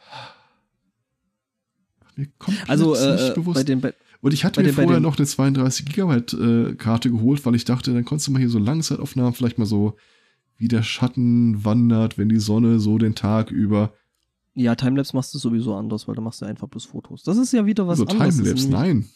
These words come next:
Speaker 1: nein. <laughs> Ich wollte das
Speaker 2: Ja?
Speaker 1: natürlich komplett haben.
Speaker 2: Ach so. Warum?
Speaker 1: Ist
Speaker 2: Egal,
Speaker 1: cool.
Speaker 2: deine, das ist dein, dein, deine Sache. Ja, eben nicht. Äh, wobei, äh, die Beschränkungen, also es gibt ein, es gibt,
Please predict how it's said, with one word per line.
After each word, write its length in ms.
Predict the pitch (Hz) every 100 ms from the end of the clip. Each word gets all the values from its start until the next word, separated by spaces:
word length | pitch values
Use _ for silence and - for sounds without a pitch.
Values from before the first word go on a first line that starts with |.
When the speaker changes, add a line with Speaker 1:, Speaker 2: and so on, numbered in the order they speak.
| -
Speaker 1:
nein. 100 | 147
<laughs> 60 | -
Ich 180 | - -
wollte 120 | 131
das 60 | 147
Speaker 2:
Ja? 40 |
Speaker 1:
natürlich 180 | 120 110
komplett 300 | - 95 208
haben. 300 | 139 - 127 - _ _ _ _ _ _ _ -
Speaker 2:
Ach 80 | 123
so. 560 | - 220 294 120 147 - - 143 - _ _
Warum? 380 | 101 - 170 147 _ _ _ _ _ _ _ _ _ _ _
Speaker 1:
Ist 240 | - - 139
Speaker 2:
Egal, 280 | 139 147
Speaker 1:
cool. 40 | 117
Speaker 2:
deine, 220 | 127 131
das 140 | 120 -
ist 100 | - - _
dein, 260 | 131 127 120
dein, 220 | 120 120
deine 240 | 120 117
Sache. 320 | - 135 - - _ _ -
Ja, 120 | 135
eben 200 | 160 202
nicht. 260 | 220 - - _ _ _ -
Äh, 440 | 139 139 135 131
wobei, 280 | 139 131 139
äh, 380 | 185 143 156 151
die 240 | 151 139
Beschränkungen, 560 | 135 135 - 180 214 190
also 120 | 151
es 120 | 151 -
gibt 220 | - -
ein, 360 | 165 160 160
es 160 | 143 -
gibt, 400 | 156 _ _ -